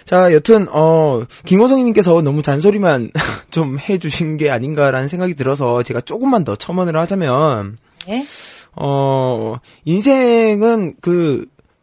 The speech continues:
Speaker 1: 수천만 가지의 길이 있다고 생각을 해요. 그리고 그 수천만 가지는 그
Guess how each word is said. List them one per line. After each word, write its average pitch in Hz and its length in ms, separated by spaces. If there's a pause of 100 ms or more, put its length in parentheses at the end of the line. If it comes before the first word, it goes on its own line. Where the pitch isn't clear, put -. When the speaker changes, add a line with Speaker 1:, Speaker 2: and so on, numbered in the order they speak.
(100)
Speaker 1:
수천만 240 1120
가지의 110 460
길이 147 320
있다고 120 300
생각을 156 360
해요. 107 340
그리고 117 300
그 139 180
수천만 202 600
가지는 135 680 (560)
그 160 360